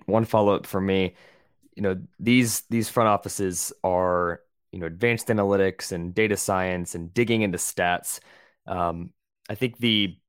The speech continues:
casual fan on Twitter is looking at, you know, points per game, rebounds per game, assists. Maybe,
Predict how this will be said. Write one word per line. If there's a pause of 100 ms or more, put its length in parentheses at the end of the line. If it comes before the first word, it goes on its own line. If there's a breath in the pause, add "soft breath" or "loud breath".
(500)
casual
fan
on
Twitter
is
looking
at,
you
know,
points
per
game,
rebounds
per
game,
assists.
Maybe,